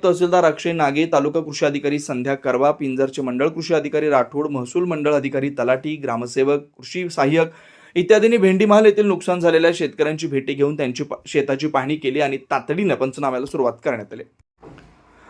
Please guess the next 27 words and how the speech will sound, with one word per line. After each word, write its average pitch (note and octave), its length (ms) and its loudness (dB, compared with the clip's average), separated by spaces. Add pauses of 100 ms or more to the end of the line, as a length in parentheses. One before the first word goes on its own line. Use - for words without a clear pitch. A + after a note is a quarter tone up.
(440)
यामध्ये F#3 320 10
अक्षय G3 300 4
नागे, A#3 300 6
प्रभारी G#3+ 420 6
तहसीलदार G3+ 460 6
तथा F#3 220 4
नायब E3+ 340 6
तहसीलदार, F3 440 4
निवासी D3+ 420 4
बार्शी D#3 320 2
टाकळी, D3+ 340 2
श्रीमती C#3+ 380 -4
संध्या C#3 340 0
करवा C#3+ 320 2
मॅडम, C#3+ 340 0
तालुका C#3 300 0
कृषी C#3 240 -4
अधिकारी, C#3 420 -2 (280)
पिंजरचे G3 420 6
मंडळ F#3+ 280 6
अधिकारी, F3+ 380 4
कृषी D#3+ 280 -6
सहाय्यक, E3 260 2
कृषी D3+ 220 -6
पर्यवेक्षक, D3+ 640 2
संघपाल C#3+ 540 0 (300)
वाहुरवाग, D3+ 480 6